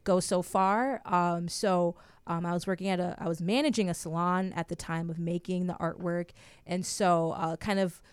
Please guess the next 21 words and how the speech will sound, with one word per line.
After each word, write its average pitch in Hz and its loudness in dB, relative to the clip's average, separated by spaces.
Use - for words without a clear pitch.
thinking 220 2
about 185 4
our 185 4
aesthetics 240 2
and, 175 -2
like, 160 -4
music, 202 2
like, 170 -2
I 170 -2
was 170 -6
listening 190 -2
and 170 -4
still 170 -6
listen 175 -8
to, 170 -6
uh, 185 -10
War 175 -2
on 180 -4
Drugs. 247 8
And, 175 -2
um, 165 2